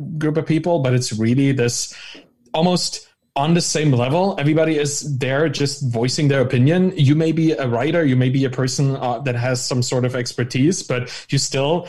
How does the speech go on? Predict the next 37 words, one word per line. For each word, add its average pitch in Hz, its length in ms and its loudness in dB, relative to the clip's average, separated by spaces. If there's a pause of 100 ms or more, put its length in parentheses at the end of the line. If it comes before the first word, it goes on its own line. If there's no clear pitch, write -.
(180)
really 147 180 2
chatting 139 540 -2
with 170 160 -2
people. 226 440 2
You're 135 140 0
not 131 160 0
just - 300 -6
talking 143 400 -2
at 127 180 -4
them, 147 160 2
you're 131 80 0
talking 120 460 -2
with 123 180 -2
them. - 220 -8
And 127 100 0
I 123 40 0
think 143 240 2
that 127 200 -2
makes - 640 -6
the 127 80 -2
whole 180 580 0 (100)
difference 139 460 0
between 127 500 0 (380)
classical 180 580 -2
definition 170 460 0
of 147 100 -2
audience 151 400 2
and 131 200 0
maybe, 135 480 2 (500)
I 156 60 0
don't 143 100 4
know, 127 120 4
new 135 240 4
economy 131 640 0 (240)
definition 127 460 0
of 113 100 -2
audience, 139 500 0